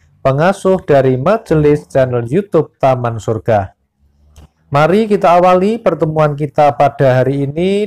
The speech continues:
dengan mengucapkan kalimatut tahmid sebagai ungkapan rasa syukur kita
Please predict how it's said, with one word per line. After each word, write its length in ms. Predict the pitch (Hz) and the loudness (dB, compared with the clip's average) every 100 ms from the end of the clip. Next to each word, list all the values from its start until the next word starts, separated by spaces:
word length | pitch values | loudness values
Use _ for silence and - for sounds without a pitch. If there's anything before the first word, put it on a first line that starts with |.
| - | -4
dengan 320 | 135 131 127 | -4 -4 -6
mengucapkan 640 | 123 127 131 - 170 156 | -6 -2 -2 0 -2 0
kalimatut 640 | 143 151 214 185 165 160 147 | 0 0 -2 -2 0 -2 -2
tahmid 400 | 247 233 135 - _ _ _ | -4 -4 -6 -6 _ _ _
sebagai 640 | - 160 151 135 147 147 | -4 -2 0 0 0 -2
ungkapan 560 | 131 147 165 170 175 170 | -2 0 0 0 -4 -2
rasa 400 | 165 165 170 165 | 0 0 0 -4
syukur 480 | - 262 254 185 147 | -4 -6 -2 -2 -2
kita 400 | 127 113 95 | -2 -2 -2